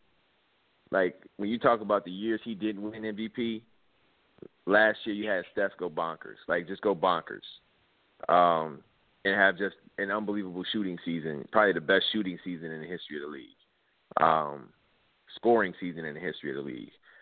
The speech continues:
Um, and then the next year you have a guy average a triple-double. Um, that's what it takes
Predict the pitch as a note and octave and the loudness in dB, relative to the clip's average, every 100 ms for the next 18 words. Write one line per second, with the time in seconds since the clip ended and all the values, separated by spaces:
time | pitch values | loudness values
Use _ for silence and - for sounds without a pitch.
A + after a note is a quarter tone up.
0 | - - D#2 E2+ D#2 D2 C2+ _ _ - | -16 2 6 6 4 -4 -14 _ _ -6
1 | G2 G2 A#2+ A#2 A2 G#2 G2 - D#2+ D#2 | -4 2 2 4 2 0 -4 -10 -12 -6
2 | F#2+ A2 A2+ - G2+ G2 G2 F2 F#2+ F2+ | 2 4 4 0 0 2 2 4 6 6
3 | F#2+ F2+ E2+ E2 F#2+ D#2+ E2+ D2+ - - | 6 2 -6 -12 -12 -10 -8 -8 -10 -20
4 | _ _ _ - C#2+ D#2 G#2 - A2+ G2+ | _ _ _ -14 -10 0 0 0 -2 -4
5 | - F#2 E2 | -2 -4 -4